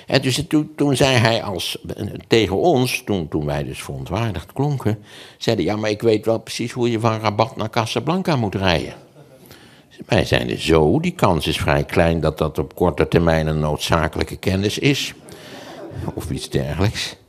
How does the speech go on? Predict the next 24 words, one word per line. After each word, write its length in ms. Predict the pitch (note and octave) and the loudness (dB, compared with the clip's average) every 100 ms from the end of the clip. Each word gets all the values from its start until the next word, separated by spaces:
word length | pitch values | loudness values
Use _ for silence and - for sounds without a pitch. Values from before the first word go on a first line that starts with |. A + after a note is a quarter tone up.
| - - - - - | -20 -20 -20 -20 -10
Maar 280 | - G#2 - - _ _ | 2 2 2 -8 _ _
het 180 | - - | -16 -14
bleek 460 | E2 G#2+ C#3+ B2 - | 0 2 4 2 0
dat 140 | E2 | 0
ze 160 | - F2+ | 0 -2
vanwege 440 | F#2 E2+ F2+ E2+ | 0 2 2 2
de 100 | D#2+ | 0
multiculturele 960 | E2+ E2+ E2 - F#2+ F2 E2+ F2 D#2+ D2 | 0 0 -2 -2 0 0 0 0 0 -2
samenleving, 840 | - G#2 B2 A2 F2 D2+ F2 A2 - - - - | 0 0 0 0 0 0 -2 -4 -8 -20 -20 -10
eh, 180 | - D#2 | -8 -6
de 60 | |
aardrijkskunde 760 | - F2 F#2+ F#2+ - F2+ F2 E2+ | -4 -2 0 0 0 0 0 0
van 200 | F2 E2 | 0 2
dat 180 | D#2 D#2 | 0 2
laatste 440 | E2 F#2+ - G2+ | 2 2 0 0
jaar 260 | F#2 F2+ F2+ | 2 4 2
volledig 440 | F2 F2+ F2+ F#2 | 2 4 4 2
hadden 240 | F2 E2 D#2+ | 0 2 0
besteed 500 | F2 - E2 - - | 0 4 4 4 -2
aan 180 | E2 | -2
de 100 | E2+ | -2
geografie 600 | E2 D#2+ D#2 E2+ D#2 D#2 D2 | -2 0 0 -2 -4 -4 0
van 180 | E2+ | 2
Marokko. 540 | F2 F#2 E3 E3 E2 | 4 4 2 4 2